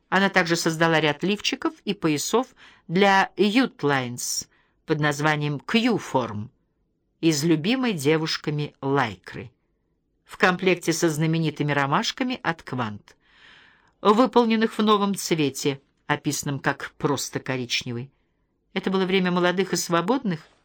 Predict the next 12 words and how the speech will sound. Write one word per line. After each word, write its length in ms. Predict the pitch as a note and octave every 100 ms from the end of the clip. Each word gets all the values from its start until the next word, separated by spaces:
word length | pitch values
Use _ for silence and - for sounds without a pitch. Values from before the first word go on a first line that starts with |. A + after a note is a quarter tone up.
| _ _ _ _ _
и 80 | F#3
пожилым 420 | F3 E3+ F#3 F3
женщинам 540 | D#3+ A3 C#4 - E3+ C#3+ - _
оставалось 480 | F3 - F3+ E3+ E3
тихо 300 | - A#3+ A3
беситься, 600 | G3 G3+ - B2+ - -
когда 320 | - C#3+ C#3+
модная 340 | C#3+ C#3+ C3+ C#3+
индустрия 500 | C3+ C#3 - D3 C3+
и 20 |
рекламные 480 | C3+ D3 C#3 C3+ C3+
агентства 560 | C3+ C3 - C#3 C3